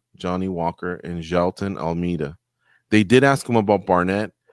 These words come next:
He wasn't eligible for bonuses, but Dana said, "I'm gonna give him something." So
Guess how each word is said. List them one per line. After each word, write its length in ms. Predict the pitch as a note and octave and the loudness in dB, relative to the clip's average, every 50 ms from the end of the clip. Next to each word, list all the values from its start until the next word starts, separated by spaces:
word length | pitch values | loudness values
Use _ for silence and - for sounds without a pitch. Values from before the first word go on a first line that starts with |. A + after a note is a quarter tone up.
| _ _ _ _ - - - - - _ _ _ _ _ _ _ _ _ | _ _ _ _ -20 -20 -20 -20 -20 _ _ _ _ _ _ _ _ _
He 160 | _ - - B2 | _ -4 -2 2
wasn't 320 | A2+ C3+ E3 F3+ F#3+ D#3 | 4 4 4 4 6 6
eligible 400 | C3+ C3+ C#3 C3+ C3 B2 A2 G#2+ | 6 6 4 4 2 0 0 0
for 100 | - A2 | -2 -2
bonuses, 840 | F#2+ F2 G2 F#2+ G2+ A2+ A#2+ - - D3+ E3 E3+ E3+ D#3+ - - - _ _ | -2 0 2 2 2 0 -2 -2 0 0 0 0 0 -4 -10 -16 -18 _ _
but 160 | - G#2 F#2+ | -8 -8 -2
Dana 300 | G2 G#2+ A2 A2+ A#2+ A#2 | 0 0 2 2 2 0
said, 400 | - - - G#2 G2+ G2+ G2 G2 - - | -2 -2 0 2 2 2 2 0 -6 -10
"I'm 180 | F2+ F2+ F2+ F2+ | -8 -6 -4 -4
gonna 160 | F#2 F#2 F2+ | -4 -4 -4
give 200 | E2 D2+ E2+ D#2 | -6 -6 -8 -8
him 140 | D2 D2+ D2+ | -8 -10 -12
something." 540 | - - D#2+ C2+ A#1+ A1+ A1 A1 A#1+ - _ _ _ _ | -10 -10 -10 -10 -10 -12 -18 -18 -20 -20 _ _ _ _
So 360 | _ - G1+ G1+ G1+ G1+ - | _ -20 -20 -20 -20 -20 -20